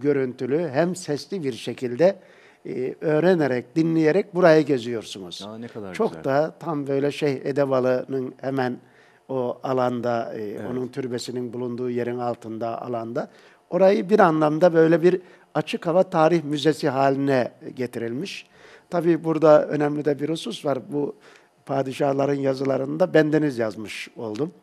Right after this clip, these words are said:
Speaker 2: Öyle mi?
Speaker 1: Serdar Tun-, Tuncer Bey bunları, e, seslendirdi. Çok, e,
Speaker 2: Çok
Speaker 1: tabii
Speaker 2: güzel.
Speaker 1: bunu da benim için ayrı bir önemi vardı. E, yazısını yazmış olduk. İnşallah,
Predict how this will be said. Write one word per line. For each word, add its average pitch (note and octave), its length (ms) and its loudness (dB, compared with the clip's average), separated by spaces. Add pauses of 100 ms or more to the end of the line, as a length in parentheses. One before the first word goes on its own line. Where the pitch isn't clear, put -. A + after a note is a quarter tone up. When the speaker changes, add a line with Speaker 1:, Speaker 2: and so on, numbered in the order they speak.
(140)
Speaker 2:
Öyle C3 200 -8
mi? G3 60 -10
Speaker 1:
Serdar C#3+ 420 4
Tun-, C3 380 -10 (260)
Tuncer C3+ 440 0
Bey A#2+ 300 -2
bunları, A#2+ 540 -4
e, A2+ 140 -10
seslendirdi. G#2+ 840 -6 (480)
Çok, F3 160 -4
e, - 320 -18
Speaker 2:
Çok - 120 -14
Speaker 1:
tabii C#3 140 -6
Speaker 2:
güzel. C3+ 220 -2
Speaker 1:
bunu D#3 160 2
da B2+ 320 2
benim C#3+ 220 0
için C3 180 -6
ayrı D#3+ 340 6
bir C#3 120 2
önemi A#2+ 520 -6
vardı. A#2 360 -6 (760)
E, B2+ 200 -2 (360)
yazısını D3+ 640 2
yazmış C#3+ 420 0
olduk. B2+ 340 -4
İnşallah, B2+ 600 0